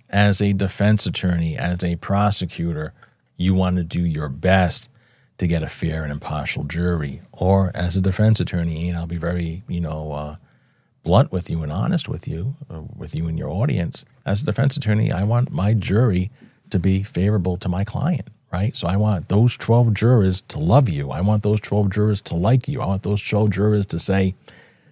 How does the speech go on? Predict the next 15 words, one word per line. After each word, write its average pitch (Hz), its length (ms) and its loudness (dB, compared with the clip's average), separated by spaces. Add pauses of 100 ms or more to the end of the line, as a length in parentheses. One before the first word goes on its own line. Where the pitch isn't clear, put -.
(160)
"No 196 120 4
matter 196 280 8
what 151 240 6
the 107 160 8
evidence 90 400 4
is, 85 340 0 (880)
my 104 160 8
vote's 104 320 4
not 98 280 4
guilty 107 280 4
and 90 100 4
Ian's 95 240 2
going 87 200 0
home 87 200 0
today." - 360 -8